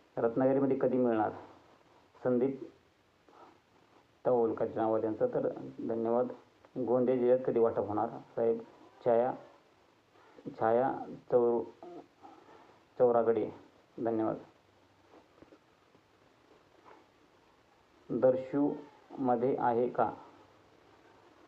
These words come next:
धाराशिवमध्ये आहे का? धन्यवाद. आजिम, तर, अ, त्यानंतर, अ, माडा चौधरी आहेत, नाशिकमध्ये कधी सुरू होणार? धन्यवाद. संभाजीनगरमध्ये कधी सुरू होणार?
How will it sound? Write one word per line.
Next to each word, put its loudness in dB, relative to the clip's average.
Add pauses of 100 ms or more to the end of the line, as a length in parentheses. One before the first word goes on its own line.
(920)
धाराशिवमध्ये 0
आहे -4
का? -6
धन्यवाद. -4
आजिम, -4 (920)
तर, 2
अ, 2
त्यानंतर, 0
अ, 0 (960)
माडा 2
चौधरी 4
आहेत, 0
नाशिकमध्ये 0
कधी 2
सुरू 0
होणार? 0
धन्यवाद. 0 (500)
संभाजीनगरमध्ये 2
कधी 2
सुरू 0
होणार? 2